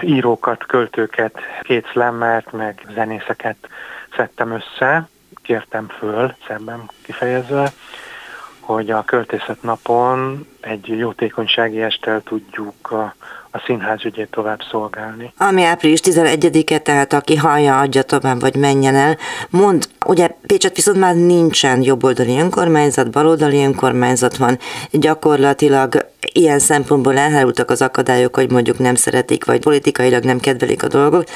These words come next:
Speaker 2: Most miért nem változott meg a kultúrpolitikai hozzáállás? És tényleg, hogy beszéltük, hogy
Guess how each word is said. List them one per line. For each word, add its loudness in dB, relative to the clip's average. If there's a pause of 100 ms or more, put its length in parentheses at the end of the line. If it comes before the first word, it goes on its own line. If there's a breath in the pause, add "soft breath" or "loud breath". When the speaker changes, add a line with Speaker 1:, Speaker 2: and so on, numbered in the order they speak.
(260 loud breath)
Speaker 2:
Most 0
miért 4
nem 2
változott 0
meg 4
a 2
kultúrpolitikai 2
hozzáállás? 2
És 2
tényleg, 2
hogy 2
beszéltük, 2
hogy 2